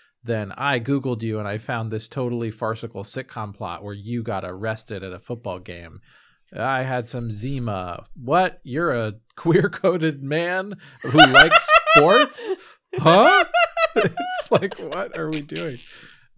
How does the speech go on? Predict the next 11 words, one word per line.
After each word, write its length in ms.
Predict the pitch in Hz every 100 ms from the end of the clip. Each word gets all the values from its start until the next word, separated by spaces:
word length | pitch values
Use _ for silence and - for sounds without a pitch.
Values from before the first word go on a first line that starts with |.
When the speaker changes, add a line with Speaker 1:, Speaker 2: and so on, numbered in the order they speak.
| _ - 165 - -
Speaker 1:
Um, 440 | 143 123 123 113 - _ -
anyway, 500 | 127 123 110 107 113 _ _ _ _ _ -
so, 960 | - - - 135 135 131 127 127 120 - _ _ _ -
yeah, 380 | - 160 196 170 139
I 120 | 160
just 220 | 175 170
think 200 | 180 160
they 140 | 165
kind 320 | 143 - 139 135
of, 180 | 131
like, 460 | 117 117 113 113 -